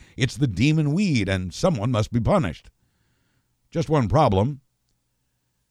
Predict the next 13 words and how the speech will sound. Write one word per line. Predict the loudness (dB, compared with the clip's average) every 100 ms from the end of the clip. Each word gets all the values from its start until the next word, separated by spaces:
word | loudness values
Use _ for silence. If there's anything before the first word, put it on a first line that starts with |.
| _
Texas | -4 -2 0 2
law | 4
enforcement | 2 0 0 0
has | 2 0 2
no | 0
way | 2 2
to | 2
measure | 2 4 4 2 -2
the | -2
T | 0 0 0
H | -2 -2
C | -4
content | 0 0 0 0 -2 -2